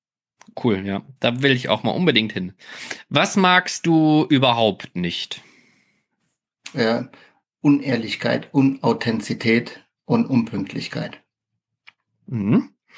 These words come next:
Speaker 1: Mm, und wo möchtest du gerne mal essen gehen?
Speaker 2: Am liebsten da, wo ich überall schon war. Das reimt sich,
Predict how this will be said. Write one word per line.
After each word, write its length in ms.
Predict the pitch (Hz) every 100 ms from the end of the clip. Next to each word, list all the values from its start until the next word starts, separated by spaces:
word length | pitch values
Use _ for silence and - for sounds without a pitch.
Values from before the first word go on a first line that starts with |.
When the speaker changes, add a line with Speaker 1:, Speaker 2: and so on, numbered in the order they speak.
| - - - _
Speaker 1:
Mm, 420 | 160 156 160 165 - - _ _ _ _ _ -
und 200 | 156 127
wo 160 | 131 147
möchtest 400 | 147 147 160 -
du 60 |
gerne 200 | 131 123
mal 140 | 110 107
essen 280 | 107 107 92
gehen? 360 | 98 151 - _ _ _ _ _ _ _ _ _ _ _ _ _ _ _ _ _ _ - - - - -
Speaker 2:
Am 140 | 120
liebsten 480 | 123 - - - 160
da, 480 | 123 120 139 165 -
wo 120 | 127
ich 120 | 120 139
überall 400 | 120 131 127 120
schon 280 | - 127
war. 240 | 110 101 -
Das 200 | - -
reimt 240 | 113 123 135
sich, 320 | 180 165